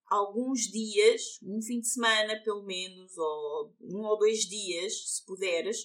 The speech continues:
para estarem só os dois. Nós sabemos que algumas pessoas não têm a rede de apoio que lhes permite ficarem só os dois, sozinhos, porque depois não podem, pura e simplesmente, sair, viajar e abandonar os filhos durante um fim de semana inteiro. Mas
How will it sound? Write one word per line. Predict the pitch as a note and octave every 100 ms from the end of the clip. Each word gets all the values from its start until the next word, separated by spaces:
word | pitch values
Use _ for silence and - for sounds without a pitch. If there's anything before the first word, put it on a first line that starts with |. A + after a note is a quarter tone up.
| -
para | A#3+ A#3 A#3 A3
estarem | - - - - B3+ C4+ D4+ C#4+
só | - - B3+ C4+ -
os | A#3+ G3
dois. | - E3+ - - - - - _ -
Nós | G3 A3
sabemos | A3+ C4+ C#4 -
que | - B3+ A#3+
algumas | G#3+ G#3 A#3 A#3 A#3
pessoas | - - A3+ A3+ A3+ A3+
não | A3 A3
têm | A3 G#3+ A3+ A#3 -
a | G3
rede | G#3+ A3 G#3+
de | G#3
apoio | G#3 G3+ G3+ G3+
que | A3+
lhes | G#3+ -
permite | A3+ A3 G#3 G3+ - G#3 G3+ G#3+ _ _ _ -
ficarem | A3 - F#3 F#3+
só | - G3+ G3
os | F#3
dois, | G#3 B3 B3 -
sozinhos, | F3+ F3+ A3+ A#3 A#3 A#3 -
porque | G#3 G3+ G3
depois | G3 G3 G3+ G3+ G#3+ A3 -
não | G#3 G#3+
podem, | G3+ F#3+ G3+
pura | A3
e | G#3+
simplesmente, | A3 A3 G#3+ G#3 G#3+ -
sair, | G#3+ G3+ G3+ G#3+
viajar | G3+ G3 G3 G3+
e |
abandonar | G#3 G#3+ A3+ A3
os | A3+
filhos | - G3+ -
durante | A3+ A3+ A3
um | C4+
fim | - A#3
de | A3
semana | G#3+ G#3+
inteiro. | B3 B3 F#3 E3 -
Mas | G3 G3+ G#3+ B3+ -